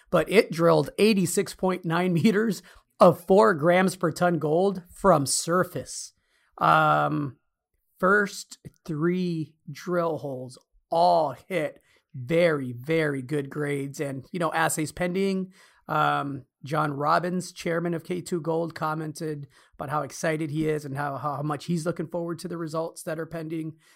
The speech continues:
Stephen Swatton, of course, was excited. I myself and subscribers were excited to see it. Um, great numbers, great numbers. Thoughts on,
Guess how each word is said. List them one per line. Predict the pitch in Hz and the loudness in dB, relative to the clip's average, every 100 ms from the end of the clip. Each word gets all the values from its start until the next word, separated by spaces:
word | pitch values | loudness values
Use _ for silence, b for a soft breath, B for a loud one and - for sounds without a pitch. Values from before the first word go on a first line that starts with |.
| b | b
Stephen | - - - 165 143 | -20 -12 -4 -4 -2
Swatton, | 135 156 151 160 160 | -4 -2 -2 -2 -6
of | - | -6
course, | 170 156 175 | -6 -6 -8
was | 156 | -12
excited. | 151 170 160 160 160 | -10 -8 -6 -8 -8
I | 151 143 | -8 -8
myself | 135 123 - 170 160 160 | -8 -12 -6 -2 -2 -2
and | - - | -8 -10
subscribers | 131 - - 160 151 156 156 - b b b | -10 -10 -4 -2 -2 -6 -8 -12 b b b
were | 165 | -6
excited | 135 - 156 151 | -4 -2 -2 -4
to | - | -10
see | - - 185 | -12 -6 -4
it. | 175 180 _ _ | -2 -4 _ _
Um, | 151 143 143 143 139 139 - _ _ _ _ _ _ - | -4 -2 0 -2 -4 -6 -12 _ _ _ _ _ _ -12
great | 156 160 202 - | -2 0 0 -2
numbers, | 160 160 123 - | -2 -2 -4 -8
great | - 160 180 | -6 -6 -4
numbers. | 151 139 127 | -4 -4 -8
Thoughts | - 160 156 | -4 -2 -2
on, | 165 156 | -4 -6